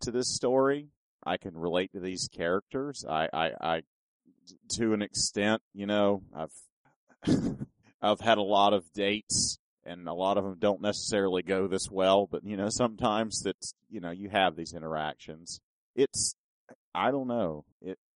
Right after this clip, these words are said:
it's an interesting book, but we're, like, superhero and sci-fi, we're that kind of nerd, and it's, it's different,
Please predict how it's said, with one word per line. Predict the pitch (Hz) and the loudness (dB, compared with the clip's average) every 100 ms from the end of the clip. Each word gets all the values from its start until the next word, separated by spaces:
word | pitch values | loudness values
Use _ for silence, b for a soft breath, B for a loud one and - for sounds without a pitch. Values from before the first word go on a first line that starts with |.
| _ _ _ | _ _ _
it's | 120 113 | -6 -4
an | 101 | -2
interesting | 123 127 127 139 131 | -2 -2 -2 -2 -2
book, | 113 127 139 _ | 4 4 4 _
but | 101 98 - _ _ | 2 2 0 _ _
we're, | 90 104 113 110 | -2 4 6 6
like, | 107 104 101 - _ | 6 6 6 0 _
superhero | - - 120 - 104 113 110 104 95 | -8 -4 -6 -6 -8 -2 2 4 4
and | 90 87 | 2 -4
sci-fi, | - 101 101 98 101 95 95 95 90 90 87 78 | 0 4 4 4 2 4 6 6 4 2 -2 -6
we're | 90 95 101 | -4 -2 2
that | 95 - - | 2 2 -6
kind | 85 80 | -10 -10
of | 73 | -12
nerd, | 80 80 80 80 | -8 -6 -6 -8
and | 80 82 | -10 -12
it's, | - - - - _ _ | -10 -10 -10 -14 _ _
it's | - - | -14 -12
different, | - 120 - 78 | -4 -6 -6 -14